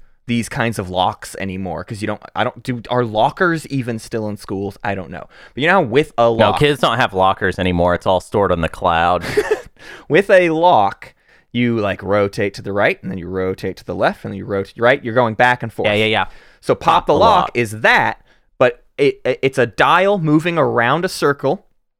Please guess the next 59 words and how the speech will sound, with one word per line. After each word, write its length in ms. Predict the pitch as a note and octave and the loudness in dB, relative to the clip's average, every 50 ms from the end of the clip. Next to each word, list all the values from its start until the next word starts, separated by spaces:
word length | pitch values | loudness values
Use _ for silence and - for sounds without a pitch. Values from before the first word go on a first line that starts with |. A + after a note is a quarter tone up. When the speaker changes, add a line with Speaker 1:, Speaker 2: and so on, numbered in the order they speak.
| _ _ _ _ _ _ | _ _ _ _ _ _
Speaker 1:
and 220 | - B2 C3+ A#2+ - | -2 -2 -2 -2 -2
somewhere 540 | - - C3 C3 D3 D3 D#3 E3 E3 E3 E3 | -4 0 0 0 0 0 0 0 0 0 0
in 220 | - E3 D#3 D3+ | 0 -2 -2 0
that 220 | C#3+ B2+ B2 - - | 0 -2 -2 -2 -4
is 140 | B2 G#2 | -4 -4
a 60 | A#2 - | -4 -6
target, 400 | - - D#3 C3 G#2+ F#2+ E2 - | -2 0 0 0 0 -2 -8 -4
right? 160 | E2+ G#2 A#2+ - | -4 -2 -2 -2
You're 80 | - | -4
trying 200 | - C3 A#2 A2 G2+ | -4 -2 -2 -2 -4
to 40 | |
time 320 | - - - C#3 C3 B2+ B2+ | -8 -8 -6 -4 -4 -2 -4
it 140 | C3 - - | -6 -8 -8
to 80 | - A#2 | -4 -2
that 180 | A#2 A2 - - | -2 -2 -2 -4
target 360 | - A2 G2 F#2+ F#2 F2+ - | -4 -4 -4 -4 -8 -10 -12
and 80 | F#2+ G2+ | -12 -10
hit 220 | - B2+ A#2+ F2 | -2 -2 -2 -2
it, 100 | D2+ - - | -2 -8 -8
right? 160 | - F#2 G2 - | -8 -6 -6 -6
The 80 | G#2 | -4
dial's 220 | F#2 G#2 G#2 G2 - | -2 -2 -2 -2 -4
gonna 140 | G2 F#2+ | -8 -8
come 180 | - - A2+ G#2+ | -6 -6 -6 -4
to 80 | G#2+ G#2+ | -4 -6
a 40 | |
spot, 280 | - - E3+ G3 - - | -4 0 0 0 0 0
and 60 | - A2 | -4 -4
you 40 | |
gotta 160 | A#2 B2+ A#2 B2 | -4 -4 -2 -2
hit 140 | C3 A#2 F#2 | -2 -4 -4
it. 120 | F2+ - _ - - - - | -6 -10 _ -20 -20 -14 -2
But 60 | - - | 0 0
it's 60 | - | 2
pretty 180 | - G#4 F#4+ - | 4 2 2 2
generous. 460 | - - G3+ A#3 A3+ B2 - - - | 2 2 2 2 2 0 -4 -8 -10
It's 100 | B2+ - | -4 -2
like, 80 | C#3+ E3+ | 0 4
"No, 100 | B3 B3+ | 4 4
no, 60 | A3 G3 | 6 6
I 100 | F3+ A3 | 4 2
can 120 | - - | 0 -2
hit 240 | C3 E3 G3+ - - | -2 -2 -2 -2 -2
the, 140 | B2 G2+ - | -4 -2 0
I 80 | - C#3 | -2 -2
can 120 | - C3 | -2 -2
hit 180 | C3 D3 E3 - | -2 -2 -2 0
where 120 | B2+ C3 | 0 0
it's 120 | A2+ - - | -2 -2 -2
trying 160 | - C3+ A2 | -4 -4 -4
to 60 | G2+ | -2
get. 100 | G2 F2+ F2 | -4 -4 -4
I 40 | |
have 80 | G2 A2 | -2 -2
a 60 | A2 | -2
wide 280 | G#2 G#2+ G#2+ G#2 G#2 G2+ | -2 0 0 0 -2 -2
range 480 | G2+ G2+ G2+ G2 G2 F2 E2+ E2+ - - | -4 -6 -6 -6 -8 -10 -10 -12 -14 -14
to 80 | - | -12
hit." 260 | G2 A2+ A2+ - - | -6 -4 -4 -4 -6